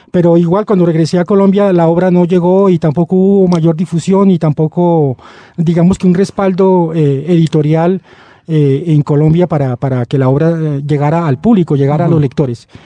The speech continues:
Speaker 1: Entonces seguí tal y como antes, eh, digamos que un escritor desconocido y de una obra desconocida.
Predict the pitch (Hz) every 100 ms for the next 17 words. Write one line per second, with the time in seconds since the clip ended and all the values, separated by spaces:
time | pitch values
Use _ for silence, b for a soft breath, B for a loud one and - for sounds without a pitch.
0 | B - 175 165 175 208 175 170 185 190
1 | 185 202 170 160 151 160 233 240 151 156
2 | 143 131 143 147 156 185 - 160 160 170
3 | - 147 151 160 156 135 117 131 117 131
4 | 135 131 _ 127 127 143 139 143 131 -
5 | 110 113 113 107